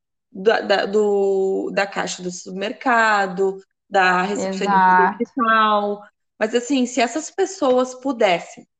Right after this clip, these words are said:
Speaker 1: tá? Essas pessoas que têm que bater o cartão. Isso não é um problema, tá? Não tô querendo dizer que é um problema. Mas quem sabe, é, trazer pra sua realidade um pouquinho dessas,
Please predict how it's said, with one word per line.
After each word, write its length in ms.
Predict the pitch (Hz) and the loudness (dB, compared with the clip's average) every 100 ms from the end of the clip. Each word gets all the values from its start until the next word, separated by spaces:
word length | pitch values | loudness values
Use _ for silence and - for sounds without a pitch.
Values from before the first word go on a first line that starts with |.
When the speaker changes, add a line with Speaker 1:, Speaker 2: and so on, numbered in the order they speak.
| _ _ _ _ | _ _ _ _
Speaker 1:
tá? 320 | - 160 180 214 | -8 -4 -4 -6
Essas 260 | 185 208 | -10 -12
pessoas 340 | - 226 233 233 | -10 -4 -2 -2
que 140 | 240 | -10
têm 320 | - 226 233 | -2 0 0
que 160 | 240 233 | -2 -4
bater 260 | 185 180 | -4 -4
o 40 | 180 | -6
cartão. 380 | 180 180 - - _ _ _ _ _ | -6 -10 -14 -18 _ _ _ _ _
Isso 120 | - | -2
não 80 | 240 | 2
é 20 | 269 | 4
um 40 | |
problema, 680 | 453 466 294 220 185 156 - _ _ _ | 4 6 6 4 0 -4 -10 _ _ _
tá? 320 | 175 - - _ _ | -4 -2 -4 _ _
Não 260 | 160 165 165 | -12 -12 -14
tô 180 | - 180 | -16 -14
querendo 240 | 202 196 | -12 -8
dizer 120 | 208 | -6
que 60 | 214 | -4
é 40 | |
um 40 | 233 | -2
problema. 340 | 302 190 - - _ _ | 0 0 -2 -14 _ _
Mas 120 | 202 - | -10 -4
quem 180 | 277 | -2
sabe, 420 | 269 254 233 339 381 - - _ _ | -2 0 2 4 4 0 -16 _ _
é, 420 | - 220 220 - - | -2 0 0 -4 -2
trazer 600 | 247 240 226 262 269 - | 0 2 2 2 2 2
pra 200 | 453 392 | 0 0
sua 260 | - 320 | 0 0
realidade 840 | 269 247 233 226 175 180 226 277 453 - _ _ _ _ _ _ | 0 0 -2 -2 -2 0 -2 -2 -4 -6 _ _ _ _ _ _
um 120 | 247 254 | -2 0
pouquinho 760 | 311 294 - 311 277 302 339 - _ _ _ _ _ - | 0 0 -2 -2 0 0 -2 -8 _ _ _ _ _ -2
dessas, 400 | 240 262 247 | -2 -2 -6